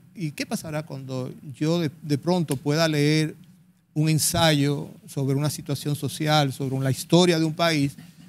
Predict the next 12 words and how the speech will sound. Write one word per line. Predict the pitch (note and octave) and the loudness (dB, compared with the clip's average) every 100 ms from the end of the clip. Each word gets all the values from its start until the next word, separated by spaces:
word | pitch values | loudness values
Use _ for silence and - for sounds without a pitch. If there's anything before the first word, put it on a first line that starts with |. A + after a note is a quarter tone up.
| - - | -18 2
pero | E3 D#3 | 4 6
que | D3+ | 4
está | F3+ | 0
escrita | E3+ E3+ E3 E3 | 0 -2 -6 -8
por | C#3+ B2+ | -10 -10
una, | C3 C3+ B2+ B2 F3 - - _ _ _ | -10 -10 -10 -12 -16 -20 -20 _ _ _
por | C#3+ C3 | -2 2
una | C#3+ D3+ D3 C#3+ | 2 2 2 2
inteligencia | B2+ C3+ B2 C#3 - | 2 2 4 2 0
artificial? | A2+ A2+ A#2 - - - - - - - | -8 -10 -12 -10 -12 -14 -18 -20 -18 -12
¿Qué | D3+ | -6
pasará? | C3 - | -6 -6